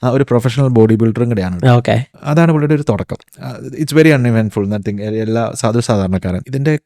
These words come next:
Speaker 1: കഥ മൊത്തം മാറുന്നത്
Speaker 2: ഉം.
Speaker 1: പുള്ളി ഈ കോളേജ് സ്റ്റഡി കഴിഞ്ഞിട്ട് ജോലിക്ക് വേണ്ടിയിട്ട് സാൻ ഫ്രാൻസിസ്കോയിൽ വരും. അപ്പൊ അവിടെ ചെന്ന് കഴിയുമ്പോ പുള്ളിയുടെ ഈ Airbnb-യുടെ സെക്കൻഡ് ഫൗണ്ടർ ആയിട്ടുള്ള ജോ ഗിബ്-, ഏ, ഗിബയുടെ കൂടെയാണ് പുള്ളി താമസിക്കുന്നത്.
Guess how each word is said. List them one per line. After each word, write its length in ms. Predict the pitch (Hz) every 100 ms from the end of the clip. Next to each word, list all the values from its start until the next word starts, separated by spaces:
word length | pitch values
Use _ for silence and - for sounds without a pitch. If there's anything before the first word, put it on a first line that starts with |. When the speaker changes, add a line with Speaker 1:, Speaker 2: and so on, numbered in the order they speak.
| -
Speaker 1:
കഥ 140 | 120
മൊത്തം 500 | 147 143 _ 165 160
മാറുന്നത് 680 | 131 113 120 123 101 95 - 143
Speaker 2:
ഉം. 240 | 131 120 -
Speaker 1:
പുള്ളി 500 | 113 113 113 117 - 120
ഈ 340 | 117 117 117 120 -
കോളേജ് 320 | - 110 113
സ്റ്റഡി 320 | - 135 139 123
കഴിഞ്ഞിട്ട് 400 | 107 104 101 90
ജോലിക്ക് 480 | 113 107 107 117 131
വേണ്ടിയിട്ട് 440 | 113 98 95 120 - -
സാൻ 240 | 120 113
ഫ്രാൻസിസ്കോയിൽ 640 | - 120 117 117 131 120
വരും. 160 | 95 - _ _ _ - - - -
അപ്പൊ 140 | - 107
അവിടെ 140 | 113
ചെന്ന് 220 | 139 131
കഴിയുമ്പോ 220 | 127 123
പുള്ളിയുടെ 480 | 120 113 117 113 131 - _ _
ഈ 320 | - 123 139 - - 120
Airbnb-യുടെ 400 | 107 113 113 120
സെക്കൻഡ് 440 | 117 107 113 110 -
ഫൗണ്ടർ 360 | - 110 110 107
ആയിട്ടുള്ള 260 | 101 101 104
ജോ 200 | 104 101
ഗിബ്-, 260 | 107 101
ഏ, 200 | 87 107
ഗിബയുടെ 480 | 107 107 107 107 110
കൂടെയാണ് 340 | 107 101 101
പുള്ളി 180 | 98 104 -
താമസിക്കുന്നത്. 460 | 92 95 95 95